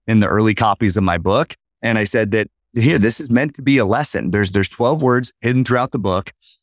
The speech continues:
And the first person that finds it wins five million sats. And so I want people to understand that, that it, yes, it, Bitcoin is about keeping a secret. You can even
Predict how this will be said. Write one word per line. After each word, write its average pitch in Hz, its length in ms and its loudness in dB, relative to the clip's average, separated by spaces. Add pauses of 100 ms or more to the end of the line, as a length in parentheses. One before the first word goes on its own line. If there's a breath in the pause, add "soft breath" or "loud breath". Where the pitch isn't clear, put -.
(160)
And 107 460 0
the - 60 -6
first 123 260 -2
person 135 260 0
that 127 120 -2
finds 107 300 0
it 107 100 0
wins 104 280 0
five 104 280 0
million 107 340 2
sats. 120 480 -4 (320)
And 117 260 -2
so 113 340 -2 (480)
I 120 80 0
want 120 380 0
people 139 260 0
to 117 60 0
understand 123 600 2
that, 113 200 0 (340)
that 123 160 0 (500)
it, 139 180 0
yes, 175 340 0
it, 98 180 -4 (380)
Bitcoin 160 600 2
is 117 160 -2
about 123 400 -2
keeping 143 340 2
a 95 40 2
secret. 127 560 -2 (200)
You 147 220 4
can 226 200 2
even 147 560 2